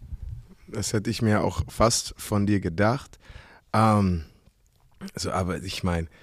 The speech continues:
ich, ich, ich hab mich, ich glaub, die, die Defense war gut im Flow, die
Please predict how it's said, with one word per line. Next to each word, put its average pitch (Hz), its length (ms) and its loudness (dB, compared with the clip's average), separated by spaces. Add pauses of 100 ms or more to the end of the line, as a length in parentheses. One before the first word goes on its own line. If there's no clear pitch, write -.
(520)
ich, - 180 -14
ich, - 200 -6
ich 98 180 0
hab 98 100 4
mich, 95 380 -2 (120)
ich - 80 -10
glaub, 104 200 2
die, 107 160 0
die 95 160 -6
Defense 107 560 0
war 98 200 2
gut 98 300 -4
im 101 120 0
Flow, 104 380 2
die 98 100 0